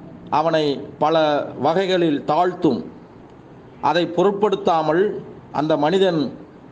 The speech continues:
கஷ்டப்பட்டு முன்னேறிவிட்டால் ஆதாயம் பெறுவதற்காக அந்த மனிதனை வாயார வாழ்த்தும். "தம்பி, இது கேடுகெட்ட சமூகமடா,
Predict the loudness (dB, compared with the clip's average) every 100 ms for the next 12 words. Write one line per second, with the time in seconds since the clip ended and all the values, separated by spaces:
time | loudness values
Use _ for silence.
0 | -6 -6 0 0 0 0 2 2 2 2
1 | 4 4 2 2 2 2 -2 -8 -12 -14
2 | -14 -14 -12 -12 -12 -12 -12 -14 -18 -18
3 | -18 -10 0 2 4 2 2 0 2 4
4 | 4 2 2 2 2 2 0 -2 -8 -10
5 | -4 0 0 2 2 2 2 0 -4 -10
6 | -2 2 2 2 2 2 2 2 2 0
7 | 0 -2 -6 -16 -20 -20 -20 -20 -20 -20
8 | -20 -20 -20 -20 -20 -20 -6 -2 2 4
9 | 4 2 2 4 6 4 0 0 2 4
10 | 2 2 2 4 4 2 0 0 0 2
11 | 2 4 2 0